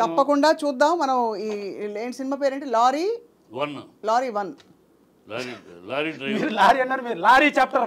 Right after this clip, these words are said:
Speaker 3: one it is.
Speaker 2: లారీ
Speaker 1: లారీ
Speaker 2: చాప్టర్.
Speaker 1: చాప్టర్ వన్. బెంగాలీ భాషలో చూస్తాను నేను, సరేనా? చూద్దాం.
Speaker 3: బెంగాలీ వచ్చా మేడం?
Speaker 1: ఆ, చూద్దాం. అంటే మీరు ఏ
Speaker 3: రైట్.
Speaker 1: dubbing చేస్తారు చూడాలి
Speaker 3: చాలా
Speaker 1: కదా.
Speaker 3: బాగా చేశాము. So guys, uh, మా ఛానల్లో పాటలు
Speaker 1: ఆ,
Speaker 3: and
Speaker 1: సరే,
Speaker 3: ట్రై-,
Speaker 1: okay, okay.
Speaker 3: trailer ఉన్నాయి. Please చూసి నచ్చితేనే సినిమా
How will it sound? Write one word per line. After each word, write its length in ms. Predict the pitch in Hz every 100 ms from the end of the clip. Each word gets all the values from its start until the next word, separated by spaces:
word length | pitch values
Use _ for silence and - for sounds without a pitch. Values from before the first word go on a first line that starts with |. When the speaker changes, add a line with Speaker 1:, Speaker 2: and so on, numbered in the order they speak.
| 226
Speaker 3:
one 100 | 254 120
it 60 |
is. 160 | 240 202 92
Speaker 2:
లారీ 260 | 120 151 147
Speaker 1:
లారీ 280 | 220 262
Speaker 2:
చాప్టర్. 160 | 302 -
Speaker 1:
చాప్టర్ 260 | 262 254 277
వన్. 160 | 294
బెంగాలీ 380 | 247 269 311 330
భాషలో 300 | 277 277 320 262
చూస్తాను 260 | 247 247
నేను, 100 | 185
సరేనా? 280 | 147 214 233
చూద్దాం. 460 | 330 - - 202 185
Speaker 3:
బెంగాలీ 160 | 233
వచ్చా 160 | 180 -
మేడం? 220 | 156 131 127 156 - 147 - - 107
Speaker 1:
ఆ, 40 | 202 -
చూద్దాం. 220 | 311 330
అంటే 160 | 254 269
మీరు 180 | 254
ఏ 40 | 240
Speaker 3:
రైట్. 120 | 269
Speaker 1:
dubbing 240 | 294 294 277
చేస్తారు 260 | 277 277 269
చూడాలి 220 | 269 277
Speaker 3:
చాలా 180 | 214 208
Speaker 1:
కదా. 80 | 247
Speaker 3:
బాగా 140 | 226 226
చేశాము. 400 | 220 190 185 240 _ - -
So 60 | 240
guys, 240 | 247 247 240
uh, 180 | 196 139 - _
మా 180 | 165 180 180
ఛానల్లో 480 | 175 208 220 220 - - _
పాటలు 300 | 160 180 202
Speaker 1:
ఆ, 100 | 220
Speaker 3:
and 120 | 254
Speaker 1:
సరే, 60 | 262
Speaker 3:
ట్రై-, 200 | 269 254
Speaker 1:
okay, 140 | 247 220
okay. 220 | 196 190 - _
Speaker 3:
trailer 300 | - 202 240
ఉన్నాయి. 200 | 220 202
Please 440 | 214 214 269 220 -
చూసి 180 | 247 214
నచ్చితేనే 460 | 196 254 302 277
సినిమా 240 | 214 214